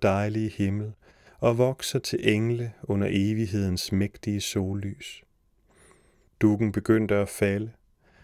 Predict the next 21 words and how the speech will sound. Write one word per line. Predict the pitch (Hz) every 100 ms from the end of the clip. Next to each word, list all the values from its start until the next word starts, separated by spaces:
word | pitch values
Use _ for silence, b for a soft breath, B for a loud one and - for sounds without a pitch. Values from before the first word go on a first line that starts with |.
| b
Jeg | 127 123
så | 151 143
de | - 123
luftige | 120 127 - 123
lette | 110 107 107
genier | - 110 113 123 113
tumle | - 120 113 120 123
sig | - 104 98
på | -
de | 101
store | - 104 104 110 107
vanddråber. | 98 104 101 98 - 110 - _ _ _ _ _ _ -
Mange | 95 98 104
digtere | - 110 - 107 101
fortæller, | 98 - - 123 117 107 101 b b -
at | 113
alferne | 117 127 - 127 120
bader | - 110 117 127
sig | - 113 101
i |
dukken. | - 110 110 110